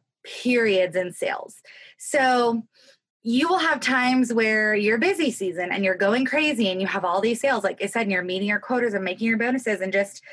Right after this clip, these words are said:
super happy and everything's awesome. But then you're also going to have your slow seasons. So use those slow seasons to define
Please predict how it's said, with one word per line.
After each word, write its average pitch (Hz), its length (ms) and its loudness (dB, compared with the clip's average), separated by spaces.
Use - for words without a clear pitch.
super 254 420 0
happy 214 400 0
and 185 140 -2
everything's 202 440 -2
awesome. - 540 -4
But 240 100 -2
then 254 160 4
you're 254 100 4
also 262 320 0
going 247 300 0
to 233 160 -2
have 185 400 0
your 233 140 0
slow 269 240 -4
seasons. - 640 -8
So 302 180 0
use 269 480 2
those 466 260 0
slow 226 540 2
seasons 254 1040 -2
to 277 160 0
define 262 1120 0